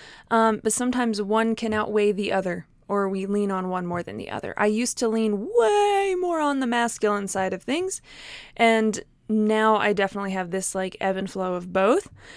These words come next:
Um, but, you know, so here, let's break this down so I can give you kind of, well, <laughs> oh my goodness. Anyway, so you can imagine that the tough is more of the masculine,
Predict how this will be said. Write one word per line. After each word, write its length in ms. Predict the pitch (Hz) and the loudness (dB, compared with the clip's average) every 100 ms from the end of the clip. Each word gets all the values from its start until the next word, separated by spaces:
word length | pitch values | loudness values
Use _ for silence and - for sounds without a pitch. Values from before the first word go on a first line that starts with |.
| - - - | -20 -6 2
Um, 400 | 226 220 214 - _ - | 4 4 2 -2 _ -4
but, 560 | 220 220 214 - - - _ _ - | 2 4 2 -2 -6 -12 _ _ -2
you 120 | 220 | 2
know, 320 | 214 202 190 - _ _ _ | 2 2 0 -8 _ _ _
so 240 | - 247 | 0 2
here, 260 | 233 247 190 | 2 0 -2
let's 220 | 214 247 | -2 -6
break 300 | - 339 311 | -2 -2 0
this 200 | 240 226 | -2 -2
down 280 | 220 180 - | -2 -4 -4
so 120 | - | -4
I 80 | 226 | -4
can 220 | - 220 | -4 -4
give 180 | 208 214 | -2 -2
you 120 | 208 | -4
kind 300 | - 202 196 | -6 -6 -4
of, 240 | 185 175 - _ _ _ _ - - | -4 -6 -14 _ _ _ _ -10 2
well, 280 | 220 - - | 4 2 -4
<laughs> 100 | - | -20
oh 160 | - - - - | -14 -12 -12 -14
my 60 | - | -18
goodness. 340 | - - 214 - | -18 -20 -12 0
Anyway, 240 | 247 196 | 0 2
so 120 | - 233 | -2 -4
you 60 | |
can 160 | 262 262 | -2 -2
imagine 400 | 254 247 240 214 | 0 0 -2 0
that 200 | 202 - | -2 -2
the 80 | 214 | -2
tough 260 | 233 220 | -2 -2
is 140 | 202 202 | -4 -4
more 180 | 190 | -4
of 80 | 185 | -4
the 60 | 180 | -4
masculine, 580 | 190 202 - 202 196 | -4 -4 -4 -4 -2